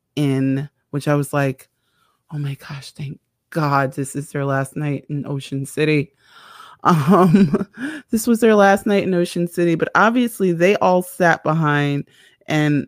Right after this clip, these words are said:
decided to have a girls' night in while, you know, she had her date out with Sunny. But it seemed to work well, but the next day she still hadn't heard from him.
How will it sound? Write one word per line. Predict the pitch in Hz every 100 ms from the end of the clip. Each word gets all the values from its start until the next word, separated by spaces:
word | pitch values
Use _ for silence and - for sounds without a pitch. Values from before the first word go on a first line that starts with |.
| _
decided | 165 151 156 147 143
to | 151
have | 151 143
a | 139
girls' | 143 131 135
night | 147 139 _
in | 214 202 202 202 _ _
while, | - 156 147 147 143 143 139 - _ _ _
you | - 156
know, | 147 131 98 - -
she | - - 170
had | 165 151 143
her | 147 147 131 - - _ - 131
date | - 135 135 - -
out | 143 135 -
with | 147 139 131 _
Sunny. | - - - 175 285 - - _ - _ _ _ _ _ _ _ _ -
But | 190
it | 208
seemed | - 269 277
to | 320
work | 302 311 -
well, | 294 285 220 214 - _
but | 170 190 196 202 -
the | -
next | 190 196 202 -
day | 247 226 202
she | 196 - 180
still | - 190 190
hadn't | 196 185 208 226
heard | - 220 180 156 147 151 _ _ _ _
from | _ - - 165 160 165
him. | 175 196 160 139 135 139